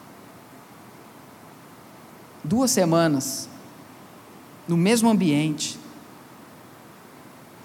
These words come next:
Nossa, que coisa horrível. Eu jamais faria isso. Faz em outro ambiente. Hipócrita.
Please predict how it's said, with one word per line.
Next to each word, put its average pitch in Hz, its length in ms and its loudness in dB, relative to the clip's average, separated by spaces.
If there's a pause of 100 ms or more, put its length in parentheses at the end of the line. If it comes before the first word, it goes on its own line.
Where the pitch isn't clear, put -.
(420)
Nossa, 135 400 -2
que 147 120 -6
coisa 156 280 0
horrível. 135 600 -2 (840)
Eu 151 120 0
jamais 196 420 8
faria 165 260 6
isso. 135 400 2 (360)
Faz 190 320 4
em 196 80 0
outro 175 260 0
ambiente. 143 500 -4 (720)
Hipócrita. 135 640 -8